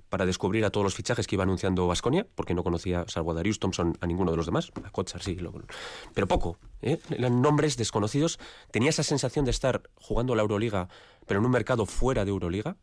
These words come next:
¿no? Que no po-, que no teníamos esa capacidad de fichar jugadores de Euroliga. De hecho, ninguno de los fichajes que hemos fichado, eh, tiene experiencia Euroliga. Y bueno, pues, eh, sí que es verdad que yo al principio,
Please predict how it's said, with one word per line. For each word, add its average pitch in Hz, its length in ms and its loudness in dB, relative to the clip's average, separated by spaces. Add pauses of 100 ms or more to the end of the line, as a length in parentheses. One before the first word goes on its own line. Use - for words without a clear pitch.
(100)
¿no? 160 120 -8 (100)
Que - 80 -6
no 95 80 -2
po-, - 140 2
que - 100 -4
no 110 80 2
teníamos 127 320 2
esa - 140 -6
capacidad 110 320 -2
de 120 60 0
fichar - 200 -6
jugadores 101 380 -2
de 92 40 -4
Euroliga. 90 360 -4 (560)
De 107 80 0
hecho, 120 120 0
ninguno 110 300 4
de 110 80 4
los 98 140 0
fichajes - 340 -4
que - 80 -4
hemos 98 140 -2
fichado, 92 340 -2 (480)
eh, 92 400 0 (180)
tiene 107 220 2
experiencia 90 800 -2
Euroliga. 92 520 0 (1200)
Y 120 100 2
bueno, 165 320 6
pues, 110 280 0
eh, 104 280 2
sí - 100 -4
que 123 80 -2
es 113 60 -2
verdad 120 240 2
que 98 320 0 (100)
yo 98 140 0
al 107 60 0
principio, 120 520 0